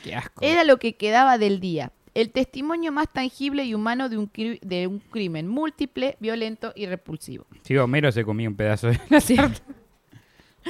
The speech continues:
Speaker 2: Oliendo los pasteles.
Speaker 1: Mm.
Speaker 2: Muchas personas cuestionaron a Marion Lawson por semejante em-, emprendimiento y exposición de crueldad.
Speaker 1: Ujú.
Speaker 2: Él se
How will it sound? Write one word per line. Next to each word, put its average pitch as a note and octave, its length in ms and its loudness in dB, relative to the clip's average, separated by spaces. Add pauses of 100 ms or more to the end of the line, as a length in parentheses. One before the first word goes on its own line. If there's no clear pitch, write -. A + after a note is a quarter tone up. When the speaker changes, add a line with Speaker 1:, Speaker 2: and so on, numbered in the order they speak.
(240)
Speaker 2:
Oliendo G3 440 0
los F3+ 100 0
pasteles. D#3+ 380 -8
Speaker 1:
Mm. A#2 640 -4
Speaker 2:
Muchas F#4+ 260 0
personas D4+ 440 0
cuestionaron A3+ 640 0
a G3 140 0
Marion G#3+ 440 -2
Lawson F#3+ 680 -2
por A#3 160 -2
semejante G#3 580 -4
em-, G3+ 160 -8
emprendimiento G#3 800 -4
y A3+ 60 0
exposición E3+ 640 -8
de E3+ 100 -4
crueldad. A#3 400 -2 (220)
Speaker 1:
Ujú. D#3+ 320 -18
Speaker 2:
Él F4 180 -4
se - 240 -4